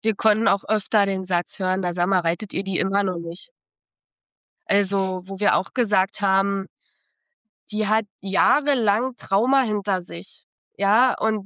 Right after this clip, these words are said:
wie sollen wir das jetzt innerhalb von einem Jahr, zwei Jahren alles, ich sage mal, gerade biegen?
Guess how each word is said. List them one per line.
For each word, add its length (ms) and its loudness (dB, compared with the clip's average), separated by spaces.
wie 200 0
sollen 360 0
wir 220 2
das 300 -2
jetzt 420 -2
innerhalb 560 2
von 340 -2
einem 360 0
Jahr, 260 2
zwei 300 -2
Jahren 400 2
alles, 300 -2
ich 100 -8
sage 240 0
mal, 160 2
gerade 340 0
biegen? 440 -6